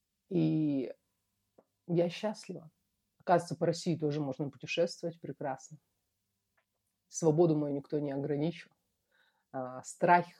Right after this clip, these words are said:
ушел. М, детям стало больше внимания уделять. С супругом. Дети вообще, знаешь, что сказали, когда я коучинг закончила, э, в сфере всего этого? А,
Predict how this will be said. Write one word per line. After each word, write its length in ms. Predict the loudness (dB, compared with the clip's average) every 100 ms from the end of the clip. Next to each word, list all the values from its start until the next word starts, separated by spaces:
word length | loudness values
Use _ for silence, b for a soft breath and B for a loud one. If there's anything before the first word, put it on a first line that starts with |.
| -20 -10
ушел. 500 | -8 -2 0 0 -2 -12 _ _ _ _ _ _ _ _
М, 400 | -16 -14 -14 -14 -10
детям 480 | -4 4 4 4 0
стало 280 | 0 0
больше 340 | 2 0 0 -4
внимания 480 | -4 -2 -2 -2 -4
уделять. 380 | -6 -8 -12 _ _ _ _
С 180 | -14 -2
супругом. 720 | 0 4 4 4 4 0 -4 -10 _ _ 2
Дети 220 | 4 4
вообще, 220 | 2 2
знаешь, 240 | -2 -2 -6
что 120 | -14
сказали, 440 | -8 -6 -6 -6
когда 280 | -10 -6 -4
я 60 | -2
коучинг 500 | -2 -2 -2 -8 -8
закончила, 720 | -6 -2 -4 -4 -8 -8 -12 -18
э, 60 | -18 -16
в 60 |
сфере 360 | -8 0 2 2
всего 340 | -2 -4 -2
этого? 320 | -2 -4 -14 -20 _ _ _ _ _ _ _ -14
А, 520 | -12 -10 -12 -16